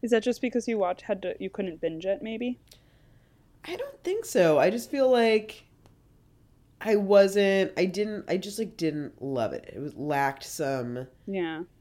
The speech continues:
Speaker 2: some drama to me. But, I mean, of course, the Bon Appetit Cinematic Universe has essentially no drama
Speaker 1: There's no dramas. <laughs>
Speaker 2: at all. But, um, it's so fun, and I just, it really lifts me up out of any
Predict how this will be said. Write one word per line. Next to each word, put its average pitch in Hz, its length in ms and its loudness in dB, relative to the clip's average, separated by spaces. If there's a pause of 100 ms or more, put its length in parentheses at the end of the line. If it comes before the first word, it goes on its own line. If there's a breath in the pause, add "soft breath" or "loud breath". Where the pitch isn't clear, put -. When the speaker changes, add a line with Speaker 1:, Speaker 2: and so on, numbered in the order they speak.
(960)
Speaker 2:
some 165 300 -6
drama 120 560 -2
to - 160 -10
me. 82 320 -10 (120)
But, 143 420 0 (520)
I 160 60 -2
mean, 156 120 0
of 139 120 -6
course, 156 240 0 (160)
the 160 80 -4
Bon 139 180 0
Appetit 135 360 -6
Cinematic 123 440 -6
Universe 117 320 -6
has 117 200 -6
essentially 120 520 -8
no 139 240 -2
drama 120 320 -2
Speaker 1:
There's 269 160 4
no 330 280 8
dramas. 226 680 2
<laughs> - 60 -8
Speaker 2:
at 139 100 0
all. 156 560 8
But, 170 560 8
um, 160 500 6 (120)
it's 185 260 0
so 196 880 8 (140)
fun, 151 680 2 (480 soft breath)
and 165 240 0
I 156 140 2
just, 151 680 -2 (140)
it 165 240 -4
really 160 300 0
lifts 151 340 -2
me 135 160 -4
up 127 160 -6
out 127 140 -4
of 127 100 -8
any 123 400 -8